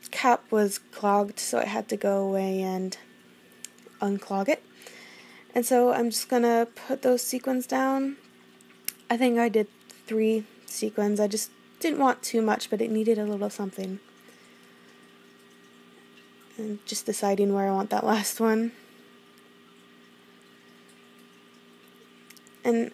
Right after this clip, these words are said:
after that, I just taped down the piece of vellum behind the little pieces of paper.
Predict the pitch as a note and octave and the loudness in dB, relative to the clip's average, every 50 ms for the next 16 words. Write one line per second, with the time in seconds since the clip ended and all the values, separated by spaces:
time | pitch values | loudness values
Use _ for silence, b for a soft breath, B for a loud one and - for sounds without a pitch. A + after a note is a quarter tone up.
0 | - - - A#3+ A3+ - - A#3+ B3 B3+ C4+ C#4+ - - - A#3 A3 A#3 A#3 A#3 | -2 0 0 0 0 0 0 0 2 2 2 0 0 0 0 0 2 2 2 2
1 | A3+ - - - - - B B B B - - - - - - - - - - | 0 -2 -8 -12 -18 -20 B B B B -20 -20 -6 0 2 2 2 0 -2 -2
2 | - A#3 A3+ A3+ A3+ A3+ A3 A3 - - A#3+ - A#3+ A3 A3 A#3 A#3+ B3 C4 C#4 | 0 2 2 2 2 0 -2 -2 -4 -4 -2 -2 0 2 2 2 2 2 0 -2
3 | D4 D4+ D#4+ E4 D#4+ - - - - - - - B B B B B B B B | -2 -4 -4 -6 -10 -14 -20 -20 -20 -20 -20 -20 B B B B B B B B
4 | B B B B B - - - - B3 A3+ A#3 A3+ A3 A3 A3 G#3+ G3+ G#3+ G#3 | B B B B B -20 -10 -4 -4 -2 -2 0 0 2 2 2 2 4 4 4
5 | G#3 G3+ G3+ G3+ G#3 A3+ - - - - - - - - - - A3 G#3+ G#3+ G#3+ | 4 4 2 2 0 -4 -8 -16 -20 -20 -20 -20 -20 -18 -8 -4 -2 -2 -2 -2
6 | - A3+ A3 G#3+ G#3+ A3 G#3+ G#3+ G#3+ G#3 - - - A#3+ A#3 A#3 - A#3+ A#3 A#3 | -2 -4 -4 -4 -4 -6 -8 -8 -10 -12 -14 -4 -2 0 0 2 2 0 0 0
7 | A#3+ | -2